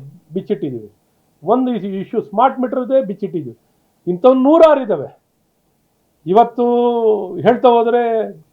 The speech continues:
ಇಂಧನ ಇಲಾಖೆನಲ್ಲಿ ಹೋದ್ರೆ ಇಂಥ ಭ್ರಷ್ಟಾಚಾರದ ಬ್ರಹ್ಮಾಂಡ ಇನ್ನೂ ಬೇಕಾದಷ್ಟು ಇದ್ದಾವೆ.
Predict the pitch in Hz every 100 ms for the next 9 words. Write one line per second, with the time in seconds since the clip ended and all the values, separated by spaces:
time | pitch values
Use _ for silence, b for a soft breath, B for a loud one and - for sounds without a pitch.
0 | _ _ 190 220 262 254 240 240 240 254
1 | 240 226 214 240 240 208 185 226 254 _
2 | _ _ - 202 196 233 214 208 196 190
3 | 190 _ _ _ _ 139 190 - 247 226
4 | 240 233 202 151 175 214 269 269 226 185
5 | 247 302 _ _ _ _ _ _ _ _
6 | 151 170 202 151 175 196 190 180 170 151
7 | 135 110